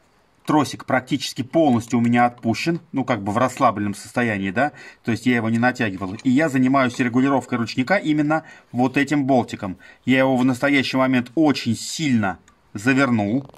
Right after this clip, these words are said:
Посмотрите, так что я не могу даже прожать наполовину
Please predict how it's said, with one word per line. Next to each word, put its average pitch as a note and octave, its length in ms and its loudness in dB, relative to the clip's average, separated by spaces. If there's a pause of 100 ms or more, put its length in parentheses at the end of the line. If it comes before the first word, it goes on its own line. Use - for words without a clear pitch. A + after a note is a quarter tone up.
(1500)
Посмотрите, C#3 600 2
так E3 220 2
что - 140 0
я C#3 300 4 (120)
не D3+ 240 2
могу C#3+ 540 4 (640)
даже C3 360 0
прожать C3 760 0
наполовину C3 760 2